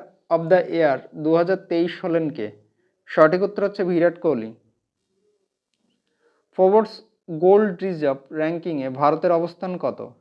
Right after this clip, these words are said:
সঠিক উত্তর হচ্ছে নবম। প্রথম স্থানে রয়েছে আমেরিকা। গ্লোবাল লিডার in ট্রাস্ট তকমা পেল কোন দেশ? সঠিক উত্তর হচ্ছে ভারত। স্প্যানিশ সুপার কাপ টাইটেল জিতল কোন ক্লাব?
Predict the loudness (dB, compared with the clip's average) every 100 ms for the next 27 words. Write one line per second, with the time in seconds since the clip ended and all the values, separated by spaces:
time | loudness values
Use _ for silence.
0 | _ -4 -2 -2 -2 -6 -8 -6 -4 -2
1 | -4 -8 -20 _ _ _ _ _ _ _
2 | _ _ _ _ _ _ _ 0 2 0
3 | -2 -4 -4 0 0 0 -4 -4 -4 -6
4 | -10 -20 _ _ _ _ _ _ _ _
5 | _ _ 0 2 6 4 2 -4 _ _
6 | _ _ _ -2 0 2 2 0 -4 -8
7 | -8 -8 0 0 0 -4 _ _ _ _
8 | _ _ -4 -2 -2 -4 -2 0 -2 -2
9 | -2 0 -2 -4 -4 -2 -2 -4 -4 -4
10 | -2 0 0 0 -6 _ _ _ _ _
11 | _ _ _ _ _ _ _ _ _ _
12 | -8 -6 -2 0 0 -6 -8 -6 0 0
13 | 2 0 0 0 0 2 -4 -4 -6 -6
14 | -6 -4 -6 -4 -4 -4